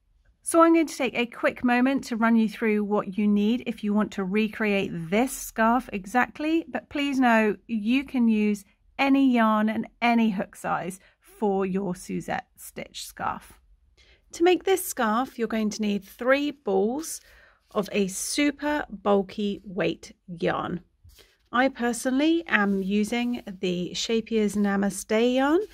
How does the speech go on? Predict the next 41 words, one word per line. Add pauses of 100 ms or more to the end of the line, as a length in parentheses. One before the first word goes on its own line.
(280)
but
you
are
free
to
use
whatever
yarn
you
like. (580)
You're
also
going
to
need
a
nine
millimeter
crochet
hook, (580)
a
large
eye
needle,
preferably
one
of
these
cheapy
plastic
ones
with
a
big
eye
because
this
yarn
is (460)
pretty
thick,